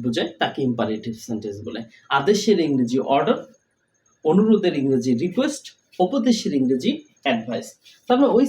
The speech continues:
সেন্টেন্সটি দ্বারা যদি আদেশ বোঝায় তাহলে অর্ডার বসাতে হবে, ওই সেন্টেন্সটি দ্বারা যদি অনুরোধ বোঝায় তাহলে রিকোয়েস্ট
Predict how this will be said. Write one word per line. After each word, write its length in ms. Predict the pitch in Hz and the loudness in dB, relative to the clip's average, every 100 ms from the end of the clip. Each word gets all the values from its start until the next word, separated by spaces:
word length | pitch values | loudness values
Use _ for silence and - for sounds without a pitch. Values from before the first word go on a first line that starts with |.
| - | 2
সেন্টেন্সটি 560 | 208 185 294 - - 240 | 0 2 -2 -4 -4 0
দ্বারা 220 | 131 131 131 131 | 0 2 0 -2
যদি 220 | 127 175 311 - _ _ _ _ _ _ _ 151 | -2 -2 -4 -6 _ _ _ _ _ _ _ 0
আদেশ 260 | 156 240 302 - 156 | 2 4 2 -2 -4
বোঝায় 300 | 135 151 233 330 | -2 2 0 0
তাহলে 220 | - 147 135 120 | 0 0 0 2
অর্ডার 240 | 123 123 123 - | 2 2 -2 -4
বসাতে 360 | 123 113 113 110 | -4 -4 -8 -18
হবে, 160 | 104 95 - _ _ _ _ _ _ _ _ _ _ _ _ _ _ 240 | -16 -16 -18 _ _ _ _ _ _ _ _ _ _ _ _ _ _ 0
ওই 100 | 294 320 | 2 4
সেন্টেন্সটি 540 | 277 214 214 247 - 240 - | 2 2 0 -2 -4 -2 0
দ্বারা 200 | - 135 135 | 2 0 -2
যদি 180 | 135 233 330 - _ _ _ _ - 202 | -2 -2 -2 -8 _ _ _ _ -2 4
অনুরোধ 320 | 277 294 214 160 | 4 4 2 -2
বোঝায় 280 | 151 160 - - _ | 0 0 -2 -8 _
তাহলে 300 | 165 160 143 139 139 - 131 127 | 0 2 2 2 -2 -8 -4 0
রিকোয়েস্ট 580 | 180 196 262 294 - | 0 -2 0 -2 -2